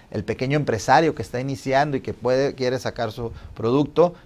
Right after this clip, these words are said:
pues se interesa mucho por su bolsillo. No puede pagar tarifas de arriba de quinientos dólares cuando apenas está iniciando un produ-, o su, o producción es muy pequeña. Con nosotros ese mercado viaja muchísimo y eso es lo que buscamos, un intercambio comercial muy grande entre los destinos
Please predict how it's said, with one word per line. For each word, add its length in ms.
pues 160
se 140
interesa 400
mucho 260
por 140
su 100
bolsillo. 440
No 120
puede 260
pagar 340
tarifas 380
de 80
arriba 300
de 80
quinientos 560
dólares 360
cuando 260
apenas 300
está 120
iniciando 420
un 80
produ-, 300
o 140
su, 180
o 180
producción 420
es 80
muy 140
pequeña. 460
Con 140
nosotros 600
ese 220
mercado 560
viaja 380
muchísimo 640
y 160
eso 160
es 40
lo 100
que 80
buscamos, 500
un 80
intercambio 640
comercial 460
muy 120
grande 280
entre 200
los 120
destinos 480